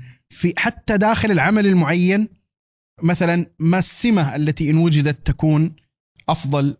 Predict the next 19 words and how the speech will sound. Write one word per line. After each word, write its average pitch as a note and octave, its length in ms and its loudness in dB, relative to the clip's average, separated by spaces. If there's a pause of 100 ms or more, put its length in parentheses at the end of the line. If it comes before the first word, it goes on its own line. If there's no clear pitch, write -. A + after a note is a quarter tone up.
من C3 140 4
غيرها B2+ 440 0
في B2 360 -2 (120)
نفس C3 240 -2
العمل. F#2+ 300 -6 (380)
فهذا A3+ 320 0
الباب F#3+ 400 2
الآن D#3 340 -2
تهيأوا D#3 560 2
فيه D3 260 -2
لذلك. A#2 520 -2 (400)
الآن D#3 260 -2
هذا E3+ 200 2
الباب D#3+ 320 2
لنسمع D3 520 -2
فيه F3+ 420 -2 (100)
تعدد D#3 360 0
طرق C#3+ 360 -4
الخير، G#2 400 -6